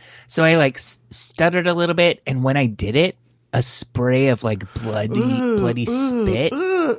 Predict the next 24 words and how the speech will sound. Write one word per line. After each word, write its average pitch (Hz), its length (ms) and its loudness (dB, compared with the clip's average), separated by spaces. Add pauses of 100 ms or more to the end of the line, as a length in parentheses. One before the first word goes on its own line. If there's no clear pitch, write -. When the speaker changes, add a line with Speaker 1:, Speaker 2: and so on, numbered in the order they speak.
Speaker 2:
ooh, 339 520 -2 (680)
I 160 100 -4
guess, 151 340 -4
go - 100 -8
on. 135 120 -4
Speaker 1:
came 190 160 2
out, 135 260 0
dribbled 170 520 -2
down 151 260 2
my 135 320 0
chin 139 260 -4
a 143 80 -2
little 139 180 -2
bit. 135 420 -2
There 123 120 0
was, 123 220 0
like, 113 280 -2
a 107 180 -4
splatter 131 500 0
of 151 100 2
it 160 100 -2
on 139 160 -4
the 123 80 -4
countertop. 110 680 -4